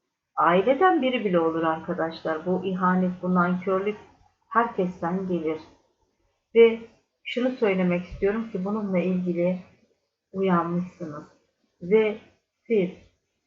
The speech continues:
e, şansınız, yolunuz açık, para kazanıyorsunuz veya iyi bir işiniz var. Bir işe girdiniz ve bu kişi sizi,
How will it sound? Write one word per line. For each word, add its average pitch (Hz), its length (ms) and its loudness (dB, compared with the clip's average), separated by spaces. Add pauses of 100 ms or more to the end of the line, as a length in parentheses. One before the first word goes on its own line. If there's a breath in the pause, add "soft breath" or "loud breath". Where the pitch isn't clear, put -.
(520)
e, 160 240 -6
şansınız, 202 680 0 (180)
yolunuz 190 460 2
açık, 240 420 0 (680)
para 160 280 0
kazanıyorsunuz 233 840 0
veya 240 300 2
iyi 247 240 -2
bir 233 60 -2
işiniz 214 580 -4
var. 202 260 4 (680)
Bir 226 180 -6
işe 214 340 0
girdiniz 190 760 0
ve 180 160 -2
bu 196 80 -4
kişi 180 340 -6
sizi, 185 720 -4